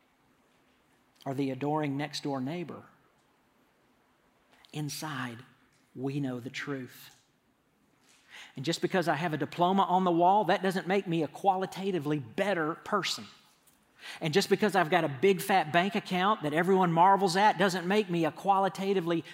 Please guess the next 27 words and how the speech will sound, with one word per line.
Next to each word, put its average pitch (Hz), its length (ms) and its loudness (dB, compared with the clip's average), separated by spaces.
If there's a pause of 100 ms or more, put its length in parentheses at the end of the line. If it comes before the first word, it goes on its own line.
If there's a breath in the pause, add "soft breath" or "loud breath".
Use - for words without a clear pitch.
better 175 460 2
person. 196 480 0 (340 loud breath)
And 170 100 0
because 185 280 4
I've 180 120 6
got 175 180 4
more 214 220 6
toys 220 520 4
that 196 160 0
will 165 100 4
fit 269 340 2
in 185 140 2
my 165 160 4
garage 208 800 4 (480 loud breath)
and 240 180 6
in 220 80 6
my 180 140 6
storage 220 500 4
unit, 196 280 4
that 233 200 6
doesn't 214 320 2
make 226 220 4
me 190 160 4
a 170 40 0
qualitatively 196 800 0
better 190 480 0 (160)
person. 196 480 -2